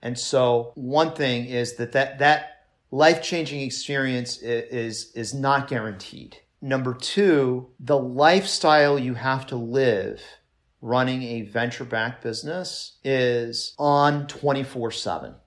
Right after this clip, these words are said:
And look, you have to do that when you have your own business too, but it's different. The stakes are a lot higher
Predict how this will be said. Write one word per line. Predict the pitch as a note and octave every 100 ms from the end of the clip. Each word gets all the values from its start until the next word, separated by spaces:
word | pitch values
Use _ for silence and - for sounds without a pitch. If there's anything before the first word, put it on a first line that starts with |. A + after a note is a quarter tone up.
| _
And | D3+ D#3 D3+ D3 -
look, | E3 E3+ -
you | D#3+
have | E3 A3+ A3+
to | F#3
do | D#3 F3
that | E3 D#3
when | D3
you | C#3
have | C3 C#3+ C3
your | B2+ -
own | C3 D#3
business | E3 E3+ F3 E3
too, | - - F#3
but | F3+ C3+
it's | A2 - - _
different. | - A2 - F#2+ F2 _ _ _ _ _ _ _ _ -
The | C3+
stakes | - - - G3 G3
are | G3 F3+
a |
lot | D#3 C#3+ D3 -
higher | - C3+ D3 E3+ F3 -